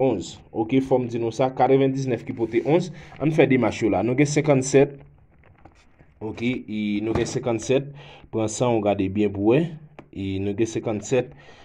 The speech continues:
e nou gen senk ki pou zewo, e nou gen sèt ki pou de, la nou genyen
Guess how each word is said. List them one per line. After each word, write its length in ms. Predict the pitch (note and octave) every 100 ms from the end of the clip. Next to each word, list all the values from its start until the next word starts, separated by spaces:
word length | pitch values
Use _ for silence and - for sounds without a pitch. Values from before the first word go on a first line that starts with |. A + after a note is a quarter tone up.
| - - -
e 140 | F#2+ G2+
nou 120 | A2+
gen 140 | C3 C#3
senk 340 | - C#3 C#3+
ki 120 | -
pou 180 | C3 A#2
zewo, 460 | G#2+ A2 A2 B2+ D#3+ - - - - _ _ _ _ _ _ - - - _ _ -
e 680 | G2+ G#2 G#2 G2+ G2 G2 G2
nou 120 | G#2+ A2
gen 160 | A#2+
sèt 600 | - - - D#3+ D3+ - - - _ _ _ _ _ _ _ _ _ _ _ _ _ _ _ _ _ _ _ _ _ _ -
ki 160 | G#2
pou 1040 | F#2+ G2+ G2 F#2+ F2+ F2 E2 D#2 D2+ C#2 - C#2+ _ _ _ _ _ _ _ _ _ _ _ _ _ _ _ - F#2
de, 160 | G2 D3+ - - - - _ _ _ _ - - _ -
la 240 | G#2 C3 C#3
nou 100 | D3+
genyen 580 | C#3+ D3 C#3+ C#3 B2